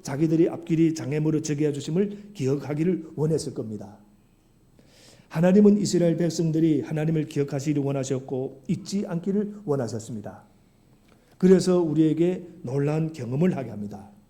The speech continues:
저도 비록 길지 않는 신앙생활이지만 정말 잊지 못할 경험들이 있습니다.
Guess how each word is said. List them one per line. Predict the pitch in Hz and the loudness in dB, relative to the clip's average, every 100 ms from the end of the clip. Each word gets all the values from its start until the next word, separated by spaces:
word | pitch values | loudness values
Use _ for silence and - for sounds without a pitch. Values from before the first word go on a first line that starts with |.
| _ _ _ _ _ _ _ | _ _ _ _ _ _ _
저도 | - 160 180 175 | -2 4 4 4
비록 | 170 165 | 4 2
길지 | 170 165 165 | 0 -2 0
않는 | 151 151 | 0 -2
신앙생활이지만 | 139 143 143 143 143 143 131 135 147 180 - - - | -2 -4 -2 -2 -2 -2 -2 -2 -2 -4 -6 -18 -2
정말 | 165 202 202 - | 4 4 4 -4
잊지 | - | -4
못할 | 165 156 160 | -4 -2 -4
경험들이 | 147 131 143 139 143 151 143 | -4 -4 -4 -2 0 0 -2
있습니다. | - 160 135 98 90 | -4 -4 -4 -8 -14